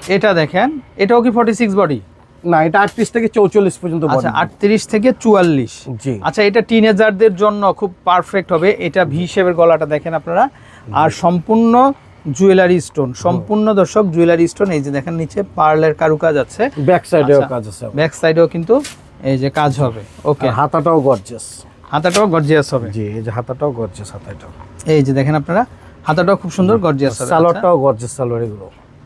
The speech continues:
Speaker 1: এই যে দর্শক
Speaker 2: এগুলো
Speaker 1: দেখেন
Speaker 2: ফর্সা।
Speaker 1: আপনারা, ওয়াও, কি সুন্দর। সালোয়ারেও কাজ আছে কিন্তু। এই যে
Speaker 2: জি।
Speaker 1: আমরা যদি একটু দেখাই,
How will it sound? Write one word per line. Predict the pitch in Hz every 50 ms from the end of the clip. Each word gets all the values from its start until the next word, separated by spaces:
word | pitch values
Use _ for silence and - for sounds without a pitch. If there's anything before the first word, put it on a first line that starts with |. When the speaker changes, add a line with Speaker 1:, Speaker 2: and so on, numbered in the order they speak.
| - - - - - - - - - - - - - - - - - - - - - - - - - - - - - - - 143 - - - - - - - - - - - - - - - - - - - - - - - - - - - - - - -
Speaker 1:
এই | 175 170 160
যে | 147 151
দর্শক | 147 151 147 160
Speaker 2:
এগুলো | 180 - 170
Speaker 1:
দেখেন | 165 143 185
Speaker 2:
ফর্সা। | 185
Speaker 1:
আপনারা, | 175 175 190 202 214
ওয়াও, | 185 151 139 131 131 127
কি | 123 - - 147
সুন্দর। | - - 175 165 156
সালোয়ারেও | - - 190 185 190 196 202 202 214
কাজ | 202 - 196 180 180 170
আছে | 160 - - 147
কিন্তু। | 151 143 147
এই | 160
যে | 160 -
Speaker 2:
জি। | 156
Speaker 1:
আমরা | 147 151 165 170
যদি | 170 180 185
একটু | 175 -
দেখাই, | 190 165 165 147 - 165 196 254